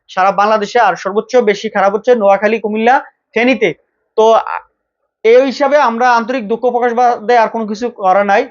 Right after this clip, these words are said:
তারপরেও আমাদের মার্কেট থেকে বিভিন্ন ফান্ড তহবিল করা হয়েছে, আমরা যতটুকু পারছি আমাদের সাধ্য অনুযায়ী আমরা, আ, কিছু টাকা আমরা দিয়েছি বা সামনে আরো দেওয়ার চেষ্টা করব। তো যারা আমাদের থেকে ফোন কিনে বা আমাদের যেটা লাভ হয় বা কিছু টাকা আমরা চেষ্টা করব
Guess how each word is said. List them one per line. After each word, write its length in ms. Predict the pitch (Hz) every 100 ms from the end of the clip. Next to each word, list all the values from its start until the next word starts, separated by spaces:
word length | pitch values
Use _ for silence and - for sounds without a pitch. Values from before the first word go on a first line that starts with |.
| -
তারপরেও 380 | 196 196 220 233
আমাদের 360 | 202 208 220
মার্কেট 340 | 202 190 220 202
থেকে 180 | 208
বিভিন্ন 380 | 214 196 202 208
ফান্ড 320 | 202 190 190
তহবিল 380 | 196 202 202 220
করা 240 | 226 196 185
হয়েছে, 240 | 190 214
আমরা 220 | 185 185
যতটুকু 400 | 190 196 220 214
পারছি 400 | 214 185 - 254 - _ - -
আমাদের 360 | 180 202 208
সাধ্য 300 | 208 208 226
অনুযায়ী 280 | 226 233 247
আমরা, 300 | 208 226 294 - _ -
আ, 240 | 165 170 -
কিছু 200 | 220 240
টাকা 460 | 226 233 247 - - _ _
আমরা 220 | 180 196
দিয়েছি 500 | 180 190 226 - 151 _ _ -
বা 80 | 202
সামনে 320 | 220 214 247
আরো 160 | 240 233
দেওয়ার 220 | 220 226
চেষ্টা 240 | 226 233 226
করব। 200 | 233 262
তো 140 | 240
যারা 220 | 196 214
আমাদের 220 | 214 214
থেকে 180 | 202 226
ফোন 260 | 226 208 196
কিনে 240 | 202 226 - _ _
বা 80 | 175
আমাদের 260 | 180 196 202
যেটা 220 | 214 220
লাভ 260 | 190 185
হয় 220 | 185 220 226
বা 120 | -
কিছু 280 | - - 247
টাকা 240 | 247 233
আমরা 140 | 202
চেষ্টা 280 | 208 220 240
করব 260 | 226 226